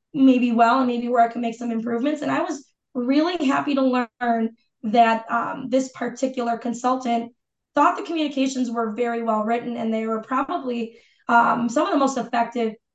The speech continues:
they had seen in technology writing, which is a little unique, uh, because we're writing about tech, which is not always thrilling. And it also generally embodies change, which I think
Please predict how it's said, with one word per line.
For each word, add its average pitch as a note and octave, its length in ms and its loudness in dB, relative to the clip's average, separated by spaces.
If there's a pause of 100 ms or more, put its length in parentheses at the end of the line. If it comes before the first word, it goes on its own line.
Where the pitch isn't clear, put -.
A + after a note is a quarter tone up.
(140)
they C4 500 0
had G#3+ 220 2
seen A3 720 -2
in A3+ 480 -4
technology A#3+ 680 0
writing, - 360 -10 (100)
which C4 300 0
is D#4 180 0
a E4+ 60 4
little D4 360 2
unique, B3+ 500 0 (360)
uh, A#3+ 220 6
because B3 540 2
we're B3 100 0
writing C#4 340 -4
about A3 420 -2 (300)
tech, A#3+ 400 0
which A#3+ 140 -2
is A3+ 120 2
not A#3+ 220 6
always A3+ 640 2
thrilling. A#3 560 2 (260)
And C#4 340 2
it D#4 120 2
also E4+ 520 0 (480)
generally E4+ 640 -2
embodies A#3+ 540 2
change, B3+ 480 0
which A#3 160 -4
I A#3+ 60 -6
think A#3+ 240 -10